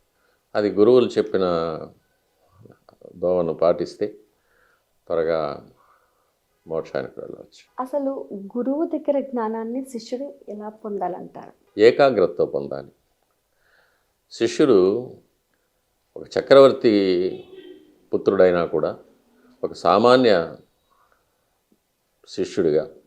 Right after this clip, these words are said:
Speaker 1: స్వా-, గురువుగారికి సేవలన్నీ చేస్తూ, ఆశ్రమంలోనే ఉంటూ, గురుకులంలోనే వారు పెట్టిన ఆహారం తింటూ,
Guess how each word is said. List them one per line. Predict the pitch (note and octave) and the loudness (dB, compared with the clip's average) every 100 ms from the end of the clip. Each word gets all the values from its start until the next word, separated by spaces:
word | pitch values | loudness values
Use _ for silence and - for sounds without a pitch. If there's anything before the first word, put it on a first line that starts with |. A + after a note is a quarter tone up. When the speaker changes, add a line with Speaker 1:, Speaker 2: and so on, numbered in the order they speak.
| _ _ _ _ _ _ _ _ _ _ _ | _ _ _ _ _ _ _ _ _ _ _
Speaker 1:
స్వా-, | - F#2 F#2 F2+ F2 F2 D2+ - - - | -2 0 2 0 0 -2 -4 -10 -20 -6
గురువుగారికి | F2 G#2+ B2+ A2+ G#2 F2+ F2+ | 2 6 8 10 8 6 -4
సేవలన్నీ | - F#2+ G2+ G#2 F#2+ F#2 | 2 6 8 8 6 2
చేస్తూ, | F2 F2+ F2 - B2 - _ _ _ _ _ _ _ _ _ _ _ _ _ - - | 2 2 2 -4 -6 -8 _ _ _ _ _ _ _ _ _ _ _ _ _ -4 2
ఆశ్రమంలోనే | G#2+ - A2+ G#2 G2 F#2 | 4 4 2 4 4 4
ఉంటూ, | F2 E2 E2 G2 - _ _ _ F#2 | 4 0 -2 -4 -6 _ _ _ -4
గురుకులంలోనే | F#2+ G2+ A2 F#2+ E2+ E2+ E2+ F2 D2+ - _ _ _ _ _ _ _ _ - | 0 2 4 4 4 2 2 0 -4 -12 _ _ _ _ _ _ _ _ 0
వారు | F#2 F#2 | 2 2
పెట్టిన | F#2+ F#2+ F#2 | 0 0 0
ఆహారం | F2 F2 E2+ D#2 | 0 2 2 2
తింటూ, | C#2+ C#2+ C#2+ E2 | -2 -8 -6 -10